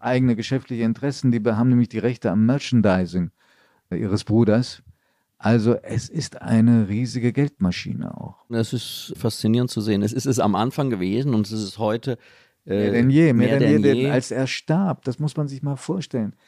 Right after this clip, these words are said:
Speaker 1: da hat zum Beispiel ein Sammler mit dem Louvre und dem, den Uffizien berühmtesten Museum der Welt, also dem Metropolitan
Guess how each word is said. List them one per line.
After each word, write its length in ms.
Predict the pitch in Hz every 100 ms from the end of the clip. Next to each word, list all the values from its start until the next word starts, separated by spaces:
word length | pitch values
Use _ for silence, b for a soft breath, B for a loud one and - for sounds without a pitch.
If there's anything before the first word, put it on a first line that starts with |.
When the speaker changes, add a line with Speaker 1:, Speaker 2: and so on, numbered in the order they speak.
| b b b -
Speaker 1:
da 120 | 110
hat 180 | 156 -
zum 100 | 139
Beispiel 220 | 139 139
ein 280 | - 123 120
Sammler 680 | 120 143 175 127 120 139 180
mit 300 | 113 156 -
dem 180 | 147 139
Louvre 640 | 131 160 170 135 135 123
und 220 | 98 117
dem, 360 | 113 117 113 -
den 160 | 113
Uffizien 720 | 120 120 151 156 139 127 120 -
berühmtesten 640 | - 131 175 175 139 - 127
Museum 480 | 117 120 131 135
der 180 | 113 110
Welt, 460 | 113 - 135 - -
also 260 | - 110
dem 320 | 95 101 98 90
Metropolitan 920 | 120 131 127 110 120 107 113 104